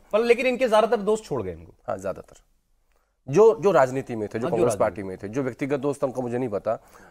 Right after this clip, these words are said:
Speaker 2: अब जैसे, अ, अमिताभ दुबे हैं, सुमन दुबे के बेटे, वो उनके दोस्त माने जाते हैं,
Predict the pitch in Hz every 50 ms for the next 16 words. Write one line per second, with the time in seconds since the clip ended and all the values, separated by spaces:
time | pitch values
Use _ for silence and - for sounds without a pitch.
0 | _ - 107 101 107 123 120 - 131 127 123 123 123 120 113 110 107 98 98 98
1 | - - 110 120 113 127 120 113 104 110 107 101 113 113 107 110 104 101 - 110
2 | 101 101 101 101 95 95 95 98 92 90 95 - 104 98 95 101 110 113 113 104
3 | - 104 92 104 104 101 - - 101 104 98 95 90 95 90 - - 98 92 92
4 | 92